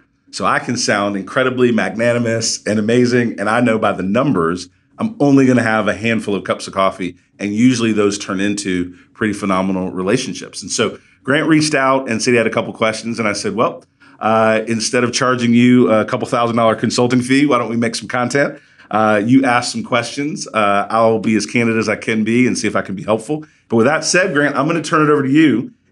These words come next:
And before we get started with the questions, give a little bit about, uh, your background, um, where you from, kids, family, anything that would allow, uh, our audience to get to know you a little bit better, uh, as an individual.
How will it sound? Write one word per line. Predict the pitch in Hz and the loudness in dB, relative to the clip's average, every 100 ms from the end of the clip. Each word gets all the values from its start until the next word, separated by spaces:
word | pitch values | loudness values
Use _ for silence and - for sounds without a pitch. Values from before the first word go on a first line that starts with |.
| - | -4
And | 120 117 113 | 0 2 0
before | 110 - 165 | -2 -2 2
we | 185 185 | 4 2
get | 180 | 0
started | - - 123 110 107 104 | -2 -2 0 2 0 -2
with | 101 | -4
the | |
questions, | 101 107 101 101 101 | -2 -4 -4 -6 -8
give | 90 113 104 | -2 -2 0
a | |
little | 110 131 | 0 2
bit | 147 | 2
about, | 143 127 117 113 104 - _ _ 101 | 0 0 2 0 -2 -10 _ _ -4
uh, | 98 | -2
your | 104 110 | 0 0
background, | 113 117 117 117 113 113 117 - _ | 2 0 0 0 0 -2 -4 -12 _
um, | 95 90 90 90 | -6 -4 -4 -4
where | 95 110 | -2 -2
you | |
from, | 107 110 107 107 107 101 | -2 0 0 0 -2 -6
kids, | - 120 107 104 101 | -6 -2 0 -2 -6
family, | - 104 101 101 98 - _ _ - | -4 -2 -2 -2 -4 -6 _ _ -4
anything | 160 185 185 156 | -2 0 0 2
that | 135 127 | 2 2
would | 117 | 0
allow, | 107 110 107 107 104 101 - | 2 0 2 2 2 0 -6
uh, | 101 98 98 | -4 -4 -2
our | 110 - | -4 -2
audience | 110 107 101 92 87 - | 0 0 0 -4 -6 -10
to | - | -10
get | 98 101 | -8 -6
to | 104 | -4
know | 101 | -4
you | 98 104 | -2 -2
a | 98 | -2
little | 92 | -4
bit | 90 87 | -6 -6
better, | 101 92 87 87 - _ _ | -2 -2 -2 -6 -14 _ _
uh, | 90 90 90 90 | -4 0 0 -2
as | 92 92 87 | -2 -4 -4
an | |
individual. | 87 85 85 78 53 | -6 -6 -8 -10 -16